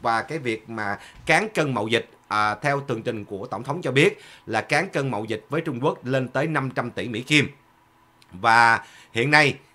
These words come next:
thì là bốn trăm mười chín tỷ Mỹ Kim đã, à, bị, à, lệch cái cán cân mậu dịch. Đó là một trong những cái điều mà ông nhấn mạnh trong cái bài diễn văn.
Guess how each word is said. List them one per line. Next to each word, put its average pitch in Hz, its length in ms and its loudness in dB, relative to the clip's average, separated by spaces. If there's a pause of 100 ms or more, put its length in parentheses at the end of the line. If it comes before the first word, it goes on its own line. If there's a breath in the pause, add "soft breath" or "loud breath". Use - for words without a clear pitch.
thì 120 160 -2
là 110 160 2
bốn 156 300 -2
trăm 143 260 0
mười 120 160 -2
chín 147 260 -6
tỷ 147 120 -2
Mỹ 127 120 -4
Kim 127 380 -4
đã, 98 420 -2 (260 loud breath)
à, 101 120 -6
bị, 110 260 -6
à, 113 120 -4
lệch 113 240 -2
cái 165 100 -6
cán 156 180 -2
cân 131 160 -4
mậu 101 120 -6
dịch. 107 260 -2
Đó 117 160 -6
là 127 120 -4
một 98 240 -8
trong 110 160 -6
những 95 120 -10
cái 131 120 -8
điều 104 200 -4
mà 95 120 -10
ông 113 200 -8
nhấn 160 200 0
mạnh 95 280 -6
trong 110 180 -6
cái 135 120 -10
bài 95 240 -6
diễn 107 180 -10
văn. 127 200 2